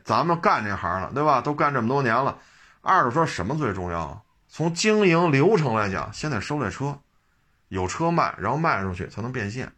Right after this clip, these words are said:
这是经营流程，所以要先去解决收车的问题。但最后这个核心点是什么？是车况，车况是最重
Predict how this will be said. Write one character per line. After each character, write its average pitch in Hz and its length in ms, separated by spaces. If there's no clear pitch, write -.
这 131 100
是 113 60
经 147 140
营 151 160
流 117 200
程， 107 200
所 120 100
以 - 20
要 120 60
先 143 160
去 131 100
解 62 140
决 78 100
收 160 280
车 104 120
的 65 100
问 67 200
题。 - 160
但 208 180
最 226 100
后 202 80
这 185 100
个 139 140
核 120 260
心 220 280
点 113 260
是 104 100
什 101 160
么？ 65 220
是 - 180
车 165 240
况， - 320
车 - 280
况 180 360
是 90 100
最 71 180
重 - 120